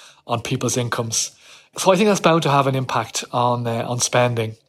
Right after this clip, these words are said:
It does leave, I suppose, the, the parts of the economy that had to close, the tourism sector, the restaurants and all those kind of, kind of in the firing line again. On the flip side, there are, as we know, huge savings built up after the, the pandemic, which could act as a cushion for a considerable period of time.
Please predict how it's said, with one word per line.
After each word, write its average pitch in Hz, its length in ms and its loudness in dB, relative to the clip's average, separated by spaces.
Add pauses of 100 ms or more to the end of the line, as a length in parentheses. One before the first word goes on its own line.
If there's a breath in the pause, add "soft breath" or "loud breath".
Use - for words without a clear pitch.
(460 loud breath)
It 135 160 -4
does 147 240 4
leave, 143 360 4
I 127 100 2
suppose, 123 500 0
the, 117 380 0
the 117 80 -4
parts 131 260 0
of - 40 -6
the 131 80 0
economy 123 300 0
that 117 60 0
had 117 140 -2
to - 80 -12
close, 127 380 2
the 113 60 -6
tourism 123 320 -2
sector, 127 320 -2
the 113 100 0
restaurants 117 500 -2
and 110 100 -8
all 120 120 0
those 117 280 -2
kind 127 240 -6
of, 127 60 -10
kind 139 220 -4
of 123 80 -2
in 123 80 -4
the 113 60 -6
firing 120 360 2
line 113 240 -2
again. 117 420 -2 (720 loud breath)
On 156 80 4
the 151 60 4
flip 202 200 4
side, 151 260 4
there 139 160 6
are, 139 400 6 (380)
as 131 160 2
we 131 100 0
know, 127 200 6
huge 131 280 0
savings 135 420 2
built 123 240 -2
up 117 120 0
after 123 280 0
the, 123 220 -8
the 123 60 -6
pandemic, 117 540 -2
which - 180 -4
could 165 200 2
act 160 200 2
as 127 80 -2
a 127 60 -2
cushion 123 380 -2
for 120 160 -4
a 113 40 -2
considerable 120 420 -4
period 117 300 -2
of 107 80 -8
time. 110 360 -6